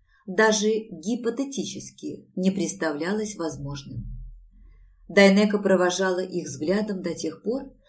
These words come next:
пока дверь подъезда не захлопнулась, едва не откусив зазевавшуюся сумочку.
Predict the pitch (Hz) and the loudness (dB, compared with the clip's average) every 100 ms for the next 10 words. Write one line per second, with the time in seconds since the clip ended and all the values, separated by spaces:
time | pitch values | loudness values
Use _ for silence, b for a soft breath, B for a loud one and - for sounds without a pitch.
0 | b - 208 208 208 254 262 202 185 151 | b 2 4 4 2 0 -2 0 -2 0
1 | 208 220 208 185 190 214 - 170 - - | 0 0 -2 -2 -4 -6 -6 -10 -10 -14
2 | - - - _ b b - 165 175 170 | -16 -16 -18 _ b b -4 -2 -2 0
3 | 175 170 175 160 156 - 151 - 208 262 | -2 -2 -6 -8 -8 -10 -12 -8 -6 -6
4 | - _ - 175 175 160 160 180 190 - | -10 _ -4 0 0 0 -2 -2 -4 -4
5 | 185 180 - 160 - 147 135 - - - | -4 -4 -8 -8 -8 -12 -12 -16 -18 -20